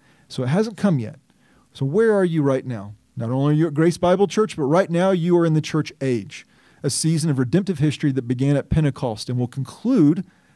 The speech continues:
at the rapture when the Lord comes for his people and we meet him in the air. That's the season of redemptive history we're in now. That's a season in which we,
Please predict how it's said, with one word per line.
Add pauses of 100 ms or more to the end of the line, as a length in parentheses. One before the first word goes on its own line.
(120)
at
the
rapture
when
the
Lord
comes
for
his
people
and
we
meet
him
in
the
air. (1160)
That's
the
season
of
redemptive
history
we're
in
now. (920)
That's
a
season
in
which
we,